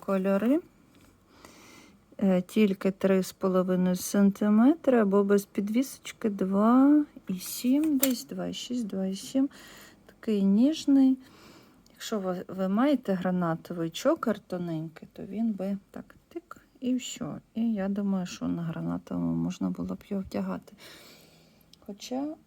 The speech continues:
може, в нас не так багато зі срібними кульками по центру,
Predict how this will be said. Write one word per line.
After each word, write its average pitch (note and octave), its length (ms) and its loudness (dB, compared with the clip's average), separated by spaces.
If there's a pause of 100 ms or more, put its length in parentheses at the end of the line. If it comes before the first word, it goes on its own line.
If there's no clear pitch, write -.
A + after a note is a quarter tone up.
(120)
може, G3+ 380 -4
в G3+ 60 -4
нас F#3+ 300 -4
не G3+ 80 0
так G3 180 -4
багато G3 360 -2
зі F#3+ 100 -10
срібними F#3+ 560 -2
кульками G3+ 440 -2
по F#3 140 -8
центру, F#3 580 -8